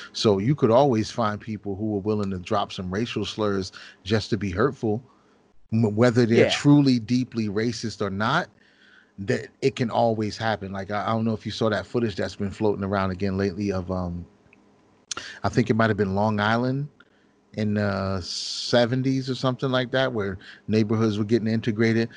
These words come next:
Speaker 1: and there was a bunch of black kids on bikes trying to ride through the neighborhood,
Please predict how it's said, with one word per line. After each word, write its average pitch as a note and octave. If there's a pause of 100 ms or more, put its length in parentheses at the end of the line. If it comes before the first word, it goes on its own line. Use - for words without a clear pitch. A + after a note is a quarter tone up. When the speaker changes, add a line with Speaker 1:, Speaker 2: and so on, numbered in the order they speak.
(180)
Speaker 1:
and G#2
there G#2+
was G2
a G2+
bunch G#2+
of F#2
black G2+
kids G2
on F#2+
bikes G2
trying G2+
to F#2+
ride G2
through G2+
the G2
neighborhood, A2